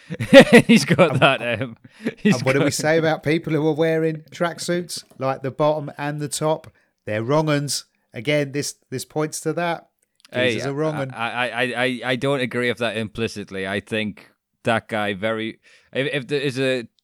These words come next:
Speaker 1: top, as an adult, a fully grown adult with facial hair, wearing a tracksuit bottoms with a matching tracksuit top,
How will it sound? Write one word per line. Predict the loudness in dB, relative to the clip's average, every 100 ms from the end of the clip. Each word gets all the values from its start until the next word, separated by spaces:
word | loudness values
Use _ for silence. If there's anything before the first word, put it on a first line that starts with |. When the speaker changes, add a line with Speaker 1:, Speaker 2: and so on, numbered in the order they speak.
| _
Speaker 1:
top, | 2 2 2
as | 0 0
an | -2 2
adult, | 4 4 0 -4
a | -10
fully | -6 -2 -2 -2
grown | 0 0
adult | 2 0 -2 -6 -10
with | -12
facial | -8 -6 -6 -6 -8
hair, | -6 -8 -8 -8
wearing | -8 -8 -8
a | -6
tracksuit | -4 -4 -4 -6
bottoms | -6 -6 -8 -10 -10
with | -10
a | -8
matching | -6 -6 -4 -6
tracksuit | -2 -4 -4 -12
top, | -8 -8 -8